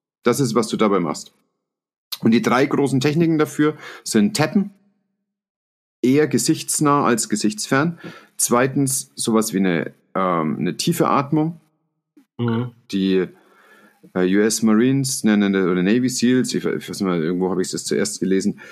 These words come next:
Speaker 1: äh, machen das mit Four Square, also vier Sekunden ein, vier Sekunden halten, vier Sekunden aus und unten auch nochmal halten für vier Sekunden. Und dadurch hast du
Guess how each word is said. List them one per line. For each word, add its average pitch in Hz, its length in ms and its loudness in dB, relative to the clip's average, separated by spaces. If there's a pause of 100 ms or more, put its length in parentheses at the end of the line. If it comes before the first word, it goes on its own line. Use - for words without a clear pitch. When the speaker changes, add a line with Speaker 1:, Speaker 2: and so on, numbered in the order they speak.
(360)
Speaker 1:
äh, 98 120 0
machen 107 300 2
das 104 280 0
mit 101 180 0
Four 117 360 0
Square, 139 520 0
also 104 180 -2
vier 113 160 -2
Sekunden 101 340 -2
ein, 127 340 0
vier 117 140 -2
Sekunden 101 340 -2
halten, 120 300 0
vier 107 140 0
Sekunden 98 320 -2
aus 110 420 0
und 95 220 -2
unten 98 240 0
auch 80 180 -2
nochmal 85 240 0
halten 78 280 -4
für - 120 -8
vier 73 140 -6
Sekunden. 71 380 -6
Und 98 100 0
dadurch 135 360 0 (300)
hast - 260 -2
du 110 220 4